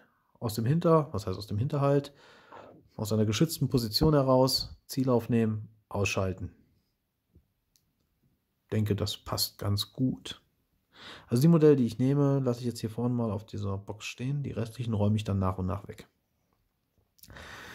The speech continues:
Der Doppelpistolenschütze ist einfach nur ein Gag. Spieltechnisch ist der natürlich mit einer der günstigsten Modelle. Ähm, die genauen Credit-Zahlen habe ich jetzt leider nicht zur Hand.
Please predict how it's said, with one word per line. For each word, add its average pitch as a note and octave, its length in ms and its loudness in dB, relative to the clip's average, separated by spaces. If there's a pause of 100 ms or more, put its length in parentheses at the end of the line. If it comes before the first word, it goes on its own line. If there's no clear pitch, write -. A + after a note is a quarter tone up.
(280)
Der - 80 2
Doppelpistolenschütze C#3+ 1080 4
ist G#2+ 180 0
einfach G2 300 -4
nur G2 140 2
ein F2+ 220 -4
Gag. - 380 -10 (960)
Spieltechnisch A#2 800 2
ist - 320 -14
der G#2+ 160 2
natürlich G#2 300 -2
mit A#2 120 -4
einer A2 140 0
der G2 140 -2
günstigsten C#3 520 -2
Modelle. B2 460 4 (1000)
Ähm, A#2 580 4 (380)
die G#2+ 60 -12
genauen G2+ 280 2
Credit-Zahlen G#2 580 0
habe G#2 140 0
ich G#2 80 -4
jetzt G#2 160 -4
leider A2 180 0
nicht A#2 220 -4
zur G#2 140 -2
Hand. B2 380 0